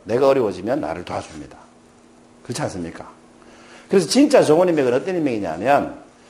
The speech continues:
내가 도움을 준 사람입니다. 그렇지 않아요? 그러니까 여러분, 누군가 여러분을 도와줄 수 있다고 생각하는 사람을 인맥이라고 착각하시면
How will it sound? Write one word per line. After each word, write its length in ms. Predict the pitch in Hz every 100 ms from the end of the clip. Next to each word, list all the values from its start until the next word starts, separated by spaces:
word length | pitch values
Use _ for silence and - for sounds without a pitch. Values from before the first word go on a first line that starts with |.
| - - -
내가 340 | 123 175 196
도움을 440 | 185 180 196 170 143
준 160 | 101
사람입니다. 560 | 107 175 139 82 67 - - _ _ _ _ - _ _ _ _ - _ _ _ _ - _ _ -
그렇지 260 | 95 147
않아요? 380 | 127 78 82 110 - - _ _ - - - - -
그러니까 160 | 170
여러분, 460 | 156 190 175 175 147
누군가 320 | 180 202 139
여러분을 340 | 143 190 170
도와줄 460 | - 202 247 202 190
수 120 | 175
있다고 300 | 160 160 139
생각하는 460 | 143 139 131 131 123
사람을 340 | 120 123 143
인맥이라고 460 | 180 175 139 110 98
착각하시면 880 | 180 165 139 113 101 107 131 95